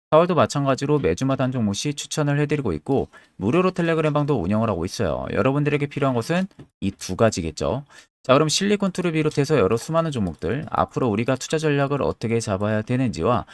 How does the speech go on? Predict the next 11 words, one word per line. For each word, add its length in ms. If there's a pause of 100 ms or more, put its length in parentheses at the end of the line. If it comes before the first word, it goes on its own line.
(260)
올해 240
상반기 540
매집주 480
한 100
종목 300
공개를 380
해드릴 300
테니까 540
집중해서 640 (260)
들어보시길 600
바랍니다. 580